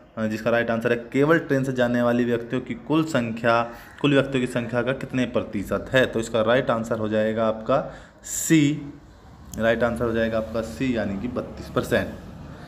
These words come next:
इनमें से एक, एक सामाजिक सिद्धांत क्या है? कोई यह समझाने का प्रयास करता है क्यों समाज विभिन्न सामाजिक संस्थाओं के बीच संबंधों का ध्यान केंद्रित कार्य करता है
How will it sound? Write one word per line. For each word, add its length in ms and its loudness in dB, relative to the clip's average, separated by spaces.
इनमें 300 4
से 280 4
एक, 240 -4
एक 180 2
सामाजिक 420 2
सिद्धांत 540 -2
क्या 180 4
है? 200 2
कोई 220 0
यह 220 2
समझाने 560 0
का 80 2
प्रयास 480 0
करता 240 0
है 120 2
क्यों 320 0
समाज 420 2
विभिन्न 280 0
सामाजिक 440 0
संस्थाओं 520 -4
के 120 -2
बीच 280 0
संबंधों 540 2
का 100 2
ध्यान 360 -2
केंद्रित 580 -2
कार्य 240 2
करता 340 -2
है 280 -2